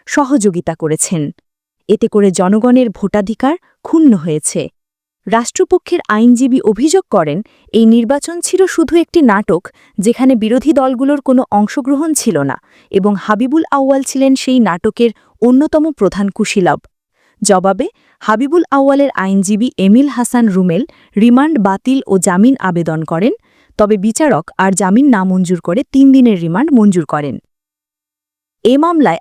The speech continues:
আরও অভিযোগ রয়েছে, তিনি শপথ ভঙ্গ করে সংবিধানের সঙ্গে প্রতারণা করেছেন এবং ভোটের নামে কোটি কোটি টাকার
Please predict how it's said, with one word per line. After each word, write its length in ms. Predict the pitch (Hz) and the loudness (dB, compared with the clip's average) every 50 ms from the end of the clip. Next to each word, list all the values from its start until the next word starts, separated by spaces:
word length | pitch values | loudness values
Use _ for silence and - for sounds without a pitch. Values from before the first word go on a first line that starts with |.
| _ - | _ -2
আরও 220 | 202 208 247 330 349 | 0 0 2 2 0
অভিযোগ 340 | 294 208 190 247 233 320 311 254 | 0 0 -2 -4 -2 -2 -2 0
রয়েছে, 380 | 240 247 208 175 - - 175 156 - _ _ _ _ | 2 2 2 0 -2 -4 -6 -8 -8 _ _ _ _
তিনি 180 | - 233 233 240 | 2 2 2 2
শপথ 400 | - - 226 202 202 - 302 311 269 | 2 0 -2 -2 -2 0 -4 -4 -2
ভঙ্গ 260 | 240 247 269 262 262 262 285 | 0 0 2 2 2 0 -2
করে 220 | - 294 285 302 285 | -4 -4 -4 -4 -4
সংবিধানের 680 | - - 214 214 220 214 247 226 240 254 254 262 - - | -2 0 2 2 2 2 0 0 2 2 2 2 0 -2
সঙ্গে 220 | 254 233 240 262 262 - | -2 0 0 -2 -2 -2
প্রতারণা 460 | - 196 - 220 214 220 226 233 254 247 | -4 -2 0 0 -2 -2 -2 -2 -4 -2
করেছেন 420 | - 262 247 254 - - 349 466 - _ _ _ _ _ _ - | -2 -2 -2 -2 -2 -4 -8 -8 -12 _ _ _ _ _ _ -4
এবং 200 | 226 220 262 269 262 233 | -2 0 2 2 0 0
ভোটের 380 | - 220 240 233 - 339 359 | 0 0 -2 0 -2 -4 -2
নামে 260 | 359 349 330 233 175 160 _ | 0 0 0 0 0 -2 _
কোটি 220 | - 233 247 - 320 | -2 -2 0 0 0
কোটি 220 | - 349 320 330 320 | 0 0 0 0 0
টাকার 320 | - 269 226 - 240 240 | 0 -2 -4 -2 -2 -4